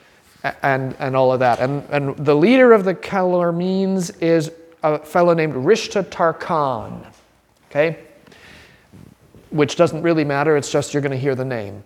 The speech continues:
He's the leader of the bad guys. There's a stable, and this stable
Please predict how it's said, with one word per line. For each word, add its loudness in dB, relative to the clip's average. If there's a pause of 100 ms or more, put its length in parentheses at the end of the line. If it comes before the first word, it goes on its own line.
He's -2
the 2
leader 2
of -4
the -4
bad -2
guys. -6 (1120)
There's 4
a 2
stable, 2 (580)
and -4
this -2
stable 0